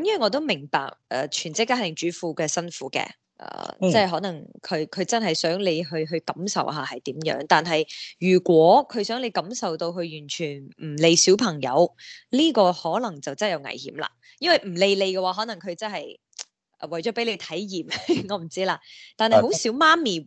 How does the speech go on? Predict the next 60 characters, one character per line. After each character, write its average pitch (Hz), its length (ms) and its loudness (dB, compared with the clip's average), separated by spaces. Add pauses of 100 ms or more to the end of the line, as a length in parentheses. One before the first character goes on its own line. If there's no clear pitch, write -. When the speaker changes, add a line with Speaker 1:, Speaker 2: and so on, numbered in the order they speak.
(120)
Speaker 1:
連 151 480 -10
小 220 180 -2
朋 170 200 -6
友 151 180 -4
都 202 140 -4 (120)
唔 165 140 -12
理 135 400 -2
㗎 156 120 2
啦。 156 340 4 (380)
Speaker 2:
佢 160 120 0
就 131 140 8
係 127 260 6
你， 156 320 4
即 - 80 6
係 190 80 8
話 117 300 10
佢 160 160 2
可 180 80 8
以 190 40 2
坐 175 140 4
住 123 160 0
搞 143 160 10
電 113 160 0
話 123 140 4
唔 139 140 -2
理 127 120 4
啦， 170 140 4 (240)
即 - 120 2
係 127 60 8
話 107 140 8
好 107 180 2
似 123 160 -2
有 107 180 8 (120)
五 117 200 -4
點 110 240 -4
鐘 131 120 8
我 110 160 6
帶 107 160 2
細 110 140 0
路 104 100 0
哥 113 140 4
出 - 140 -18
去 - 80 -6
跑 98 140 -2
下 95 120 0
步， 90 240 -2 (100)
喺 - 140 -10
騎 101 100 -2
樓 87 140 -2
跑， 87 240 -6 (440)
我 131 100 4
講 131 300 4
一 - 40 4
齊 110 240 0
到 110 160 4
family 127 520 2
喺 131 200 6
度 - 60 -2
跑 101 240 0
啊， 107 300 6